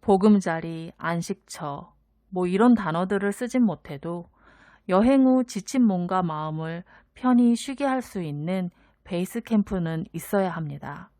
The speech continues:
그리하여 지금의 안성 생활을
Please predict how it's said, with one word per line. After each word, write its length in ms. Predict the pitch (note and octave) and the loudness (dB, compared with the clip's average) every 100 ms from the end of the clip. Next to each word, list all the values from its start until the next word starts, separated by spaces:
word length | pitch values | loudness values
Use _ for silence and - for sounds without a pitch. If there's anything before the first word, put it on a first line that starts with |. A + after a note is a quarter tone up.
| _ _ _ _ _ _ _ _ - _ _ _ _ _ _ _ | _ _ _ _ _ _ _ _ -20 _ _ _ _ _ _ _
그리하여 800 | A3+ G#3+ G#3 G3+ F#3 F3+ F3+ F3+ | 2 4 4 2 2 4 2 0
지금의 440 | - F#3 G3 F#3+ | -4 -2 0 2
안성 400 | D#3+ D#3+ E3 A3+ | 0 -4 2 2
생활을 580 | G#3+ F3 D#3 D3 E3+ F3 | 2 0 -4 -6 -6 -8